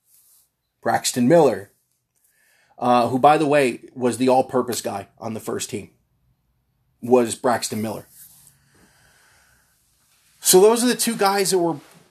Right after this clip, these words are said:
on offense for Ohio State. Now, the defense featured three first-teamers, and there is no arguing it, but I'm gonna start with the guy in the back end, and that is Malik Hooker, who in his one year as the main starter at safety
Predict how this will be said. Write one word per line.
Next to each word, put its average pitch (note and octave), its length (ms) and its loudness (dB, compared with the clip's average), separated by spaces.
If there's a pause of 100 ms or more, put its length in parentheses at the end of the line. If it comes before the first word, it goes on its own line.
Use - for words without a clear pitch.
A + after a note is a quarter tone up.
(180)
on D3+ 160 2
offense F#3+ 680 2
for F#3 160 -2
Ohio F3+ 320 2
State. F3 340 -2
Now, C#3+ 100 -2
the C3+ 100 0
defense B3 520 0
featured G3 380 -2
three A3 240 -2
first-teamers, A3 800 -2 (280)
and D3 160 -4
there C#3 140 4
is B2+ 160 -2
no F3+ 420 4
arguing C#3+ 400 0
it, G#2+ 100 -10
but A#2+ 100 -4
I'm E3 100 2
gonna A#3+ 140 -2
start E3 300 0
with E3+ 100 -4
the D#3 60 -8
guy C3+ 200 0
in C#3 100 0
the C3+ 60 -4
back C3 340 -4
end, G#2 100 -8
and G#2+ 80 -10
that D3 140 -2
is D#3+ 140 -2
Malik C#3+ 340 -2
Hooker, - 420 -6 (640)
who E3 240 4
in D3+ 180 0
his B2 180 -4
one E3+ 340 2
year G3 220 2
as D#3 180 -2
the D3+ 140 -6
main D3 500 0
starter E3+ 600 2
at C3+ 140 -6
safety D#3+ 680 -4